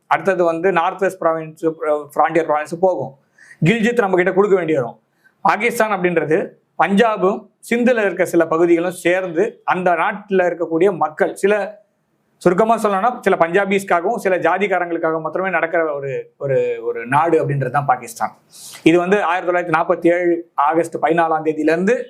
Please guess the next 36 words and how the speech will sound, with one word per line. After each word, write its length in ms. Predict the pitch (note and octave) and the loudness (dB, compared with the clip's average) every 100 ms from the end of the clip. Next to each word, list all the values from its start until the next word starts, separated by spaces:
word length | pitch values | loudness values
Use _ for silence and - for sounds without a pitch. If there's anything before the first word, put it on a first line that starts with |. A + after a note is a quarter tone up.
| - _ _ | -16 _ _
இன்னி 220 | G3+ A#3 B3+ | 0 0 2
வரைக்கும் 300 | B3 B3+ A#3+ | 0 0 0
இதான் 240 | F#3 F3 | 0 2
பாகிஸ்தானோட 520 | F3 F3+ E3+ D#3 D3+ | 2 0 -2 -2 -4
நிலைமை. 300 | D3 D#3 G3 C#4 - _ _ _ - | -2 0 0 -2 -6 _ _ _ -4
அந்த 300 | C3+ G3+ A#3 | 0 2 2
மாதிரி 320 | A3 B3+ C4 | 2 0 0
அந்த 220 | G3 G3+ | -2 0
ஒரு 160 | G3+ F#3+ | 2 2
ஜாதிக்காரங்களோட 760 | F3 A3 B3 A3 G3+ F#3+ F3 | 0 0 -2 -2 -2 -4 -2
ஆதிக்கம், 600 | E3 F3+ F#3+ F#3+ F#3+ A3+ - | 0 -2 -4 -4 -6 -6 -8
அந்த 420 | D#3+ F#3+ F3+ - | -6 -4 -4 -2
ஒரு 180 | D3+ F#3 | -2 0
மதத்துக்குள்ளேயே 720 | F3+ G#3+ G#3 G3+ G3+ G#3+ A#3 | 0 0 -2 0 0 0 0
ஒரு 180 | F3 G3 | 0 2
ஜாதி 300 | F#3 F#3+ G3 | 0 -2 -2
மாத்திரம் 360 | F3 E3+ F#3+ F#3 | -6 -4 -6 -2
தான் 200 | F#3+ E3+ | 0 0
ஆதிக்கம் 280 | F3 F3 E3+ | -4 -8 -10
செலுத்தணும், 360 | D#3+ D#3+ D#3+ | -12 -10 -6
மத்த 120 | D#3 D3 | -4 0
யாரும் 300 | D3+ E3+ E3 | 2 0 -2
செலுத்தக்கூடாதுன்னீங்கன்னா 1080 | D#3 D#3+ D#3+ D3+ D3 D3+ C#3+ C3 D3 A#3 - _ _ _ | -8 -4 -2 0 -2 -4 -8 -4 -2 -2 -6 _ _ _
இந்த 180 | - A3+ | 0 2
மாதிரி 240 | G3+ G3+ G3 | 2 0 0
ப-, 320 | F#3 F#3 - F3 | 0 0 -4 2
பலூச்சிஸ்தான் 480 | D#3+ G3 G3 F#3+ F3+ | 2 2 0 0 0
நடக்கும். 480 | D#3 D3+ D3+ B3 - _ _ _ | 0 -2 0 -2 -4 _ _ _
அடுத்தது 280 | - F#3 A3+ | 0 2 2
சிந்து 220 | A3+ A#3 | 2 2
தேஷ் 220 | A#3+ A#3+ D#3+ | 2 2 2
கூட 140 | G#3 | 2
வரும், 420 | F3 D#3+ A3+ - _ _ _ | 2 2 -2 -6 _ _ _
கைபர் 340 | - G3+ A#3 A3 | -2 2 2 2
பக்துன்வா 440 | F#3 G3 F#3 E3+ | 0 -2 0 0
வரும், 360 | D#3 D#3+ B3 | 2 0 -2